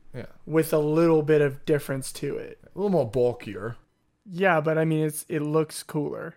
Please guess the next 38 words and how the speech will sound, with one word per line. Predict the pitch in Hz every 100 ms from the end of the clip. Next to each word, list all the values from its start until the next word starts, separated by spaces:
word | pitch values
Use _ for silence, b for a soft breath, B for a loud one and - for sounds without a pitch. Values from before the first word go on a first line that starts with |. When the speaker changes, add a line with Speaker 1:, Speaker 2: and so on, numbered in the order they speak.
| _
Speaker 2:
<laughs> |
I | -
don't | 190 196
know | 156
how | 151
to | 147
describe | 143 - 147 143
it. | 139 143
You | 147
Speaker 1:
Yeah, | 175
Speaker 2:
know | 165
what | -
Speaker 1:
it |
Speaker 2:
I | 175
Speaker 1:
looks | 180 180
Speaker 2:
mean? |
Speaker 1:
cooler | 175 156 175
'cause | 165 151
the | 147
Noisy | 160 190 156
Cricket | 190 208 151
looks | 143
Speaker 2:
It's, | 175
Speaker 1:
like, | 160 185
Speaker 2:
like, | -
clearly | - 208 202 190
a | 180
little | 147 185
Speaker 1:
um, | 175
Speaker 2:
science | 113 175 165 160
fiction-y | - 160 - 175 175 180 170 _ _ _ _ _ _ _ _
combined | - 175 151 143 156 156
with, | 151
like, | 151 143
an | 147
old | 156 151
Western | 147 147 - 143
pistol. | 151 139 - -